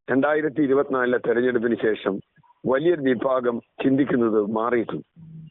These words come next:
അതെന്താണ്? വലിയ തോതിൽ വോട്ടുകൾ, പ്രത്യേകിച്ചും ദക്ഷിണ കേരളത്തിൽ, ആലപ്പുഴയും കോട്ടയത്തും ആറ്റിങ്ങലും കൊല്ലത്തും പല സ്ഥലത്തും സി പി എമ്മിന്റെ വോട്ടുകൾ നല്ലൊരു പങ്ക്, തൃശ്ശൂരും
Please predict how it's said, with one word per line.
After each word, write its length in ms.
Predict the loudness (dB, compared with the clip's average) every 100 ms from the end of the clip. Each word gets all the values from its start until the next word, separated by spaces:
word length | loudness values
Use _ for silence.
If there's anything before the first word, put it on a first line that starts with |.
| _ -4
അതെന്താണ്? 540 | 0 0 0 0 -2 -6 -14 -16 -20 -20 _ _ _ _ _ _ _ _ -10 -4 0 0
വലിയ 260 | 2 2
തോതിൽ 340 | 2 0 0 0
വോട്ടുകൾ, 440 | 0 0 0 0
പ്രത്യേകിച്ചും 560 | 0 0 2 2 0 0
ദക്ഷിണ 400 | 0 0 -2 0
കേരളത്തിൽ, 520 | 0 0 -2 -2 -8 -10 -18 -16 -18 -20 -20 _ _ _ -6
ആലപ്പുഴയും 680 | -2 -2 0 0 2 0 -6 -6
കോട്ടയത്തും 720 | -4 -2 0 -2 -2 -4 -6 -14 -20 -20 -20 _ _ -6
ആറ്റിങ്ങലും 640 | -4 0 0 2 0 -2 -6 _ -20 _ _ _ -2
കൊല്ലത്തും 420 | 0 0 0 0
പല 160 | 0
സ്ഥലത്തും 380 | 2 0 -4 -10 _ _ _ _ _ _ 0
സി 120 | 2
പി 160 | 2 2
എമ്മിന്റെ 280 | 2 2
വോട്ടുകൾ 460 | 2 2 2 0 2
നല്ലൊരു 360 | 2 2 2 2
പങ്ക്, 180 | 0
തൃശ്ശൂരും 400 | 0 0 0 -2